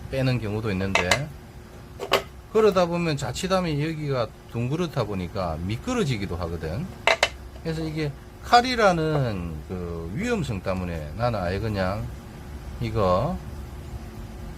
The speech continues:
철사 자르는 거, 내지는 뭐 닙바, 가위 같은 걸로 이렇게 해서 쿵 눌러서 이렇게 제껴줘. 그럼 톡 빠지잖아요. 이래 하고, 그 다음에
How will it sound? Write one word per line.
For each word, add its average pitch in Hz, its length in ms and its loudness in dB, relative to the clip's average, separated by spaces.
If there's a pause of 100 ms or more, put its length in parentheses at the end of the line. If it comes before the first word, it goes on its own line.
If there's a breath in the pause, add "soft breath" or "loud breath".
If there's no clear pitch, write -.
(180)
철사 147 320 4
자르는 107 480 2
거, 98 360 0 (440)
내지는 101 440 0
뭐 85 520 -2 (100)
닙바, 117 580 2 (120)
가위 113 340 4
같은 82 320 -4
걸로 78 280 -6
이렇게 104 340 -4
해서 139 360 0 (680)
쿵 127 180 6
눌러서 170 580 4 (460)
이렇게 101 600 4
제껴줘. 113 460 0 (1500)
그럼 127 140 0
톡 - 220 -6
빠지잖아요. 92 600 0 (1120)
이래 123 160 2
하고, 110 440 2 (1120)
그 147 100 4
다음에 165 540 6